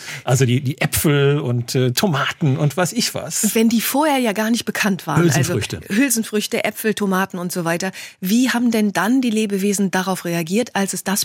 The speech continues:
Speaker 2: plötzlich in Hülle und Fülle gab? Haben die das gleich angenommen?
Speaker 1: Ja, nicht alle. Also Säugetiere zum Beispiel fanden das erst so ein bisschen komisch, weil man, äh,
Speaker 2: Plötzlich vegetarisch?
Speaker 1: was der Bauer nicht kennt, hat man früher, mein Fa-, Großvater war Bauer, hat gesagt, ne, was der Bauer nicht kennt, das isst er nicht.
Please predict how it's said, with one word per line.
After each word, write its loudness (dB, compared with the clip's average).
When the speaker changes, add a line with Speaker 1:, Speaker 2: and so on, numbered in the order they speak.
Speaker 2:
plötzlich -4
in 2
Hülle 2
und -8
Fülle -4
gab? -4
Haben -2
die -4
das -4
gleich -12
angenommen? -4
Speaker 1:
Ja, 0
nicht 0
alle. 2
Also 2
Säugetiere 2
zum 0
Beispiel 2
fanden -2
das 0
erst 0
so 0
ein 2
bisschen 0
komisch, 2
weil 0
man, -10
äh, -16
Speaker 2:
Plötzlich -2
vegetarisch? -2
Speaker 1:
was 2
der 0
Bauer 2
nicht 2
kennt, 2
hat -4
man -4
früher, 2
mein 2
Fa-, 0
Großvater 2
war 4
Bauer, 6
hat 0
gesagt, 0
ne, -2
was -2
der 2
Bauer 4
nicht 0
kennt, 0
das 0
isst 4
er 6
nicht. 2